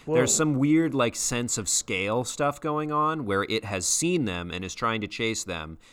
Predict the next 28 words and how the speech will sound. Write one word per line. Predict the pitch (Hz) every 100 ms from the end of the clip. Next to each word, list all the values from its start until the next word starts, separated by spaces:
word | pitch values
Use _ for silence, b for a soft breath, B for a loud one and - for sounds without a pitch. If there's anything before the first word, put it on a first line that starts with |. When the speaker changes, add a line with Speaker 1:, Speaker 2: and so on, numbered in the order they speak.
| B
Speaker 1:
It's | 101 -
revealed | 110 95 120 127
to | - 110
you | 107
for | 107
the | 98
first | - 113 101 -
time, | 104 101 87 82 78 b b
and | 101 95
it's | 98 - - _ -
enormous | 135 127 131 131 131 117 98 95 -
and | - 101 95
terrifying | 104 98 92 95 87 90
and | 87
has | 90 85
giant | 92 87
teeth. | - 98 80 - B B -
And, | 107
like, | 101 101 156
Speaker 2:
<laughs> | - 139 156 -
Speaker 1:
before | 113 - 117 127 131 131 127 120 B B B
Rudolph | - 120 113 113 110
was | 110 87
gonna | 113 101
leave | 90 98 107 113 104 107
the | 98 92 90 87
Santa's | - 101 101 107 87
village, | 95 95 107 113 101